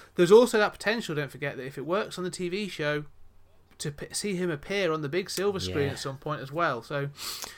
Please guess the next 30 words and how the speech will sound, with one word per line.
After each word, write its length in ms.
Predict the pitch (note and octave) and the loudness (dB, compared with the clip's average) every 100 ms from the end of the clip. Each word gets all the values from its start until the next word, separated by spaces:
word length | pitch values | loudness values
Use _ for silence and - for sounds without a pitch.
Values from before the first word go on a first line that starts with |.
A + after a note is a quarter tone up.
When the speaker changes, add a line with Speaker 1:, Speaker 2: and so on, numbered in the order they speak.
| - - - - | -20 -20 -14 -4
Speaker 1:
um, 520 | D3+ D3 C3+ C3 - - | -2 0 -2 -8 -14 -8
you 80 | D3 | -6
know, 80 | |
if 80 | C3+ | -4
they're 160 | D#3+ E3+ | -2 0
Speaker 2:
Yeah. 60 | G3 | 0
Speaker 1:
able 140 | F#3+ | -2
to 80 | - | -6
take 180 | E3+ - | -10 -4
Falcon 400 | E3+ D#3+ D3 D#3 | -2 -2 -2 -6
and 100 | D3 | -4
Winter 200 | D3+ C#3+ | -6 -6
Soldier 540 | - D#3+ F3+ C#3+ C3 B2 - _ _ _ - | -2 0 0 -2 -6 -8 -18 _ _ _ -16
from 280 | - D#3 C#3 | -8 -6 -2
screen 520 | - - E3 D#3 C#3+ | -4 0 2 2 -2
to 80 | C#3 | -6
T 260 | - D#3+ | -6 -4
V, 340 | C#3 D#3+ B2+ C3 | -2 -2 -2 -4
then 340 | C#3+ C#3 B2+ B2 - - | -4 -6 -8 -12 -20 -10
there's 140 | C#3 | -6
no, 300 | D3 D3+ C#3 D3+ C3+ _ - | -4 -4 -6 -10 -14 _ -12
there's 160 | C#3 | -10
nothing 220 | D#3 D#3 D3 | -8 -10 -12
to 80 | |
stop 160 | C#3+ C#3+ | -8 -6
them 60 | G2+ | -4
Speaker 2:
Yes. 120 | C#3+ | -6
Speaker 1:
crossing 280 | D#3 - D#3 | -6 -6 -6
over. 320 | D#3 C#3 C3+ - - - - - | -6 -8 -10 -14 -18 -16 -16 -4
Um, 360 | F3+ F3 D#3+ | 0 2 0